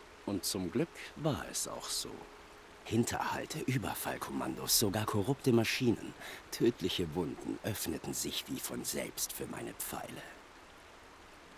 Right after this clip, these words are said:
Aber das wusstest du bereits. Du bist den Grat zwischen Leben und Tod gewandert.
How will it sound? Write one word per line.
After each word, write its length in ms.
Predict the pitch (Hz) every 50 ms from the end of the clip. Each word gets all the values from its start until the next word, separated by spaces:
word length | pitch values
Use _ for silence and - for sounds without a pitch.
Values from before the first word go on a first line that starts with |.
| - - - -
Aber 220 | - 113 110 120
das 240 | 110 117 113 - -
wusstest 360 | 135 139 - - - - -
du 60 | 90 82
bereits. 500 | 82 82 78 85 82 78 - - - - - - - - - - - - - - - - - - - - - - - - - - - - - - - - -
Du 100 | - 123
bist 220 | 101 131 123 - -
den 120 | 120 107
Grat 280 | - 98 113 120 117 -
zwischen 380 | - - - - - 85 82
Leben 200 | 87 104 92 82
und 160 | 85 85 85
Tod 260 | - - 110 101 98 -
gewandert. 600 | - - 62 64 60 64 64 57 - - - -